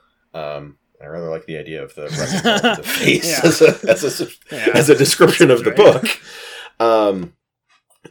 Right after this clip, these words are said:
Speaker 1: because, you know, it, it makes these questions so enjoyable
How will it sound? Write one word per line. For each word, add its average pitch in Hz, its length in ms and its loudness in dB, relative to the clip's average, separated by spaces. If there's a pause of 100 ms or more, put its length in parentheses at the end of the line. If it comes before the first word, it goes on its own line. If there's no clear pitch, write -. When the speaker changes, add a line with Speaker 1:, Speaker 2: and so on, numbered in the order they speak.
Speaker 1:
because, 117 640 0 (420)
you 117 140 -2
know, 110 100 -4
it, 113 220 -2 (180)
it 120 200 -2
makes 104 580 -4
these 87 240 -10
questions 80 920 -6
so 82 800 -4 (680)
enjoyable 95 1080 -4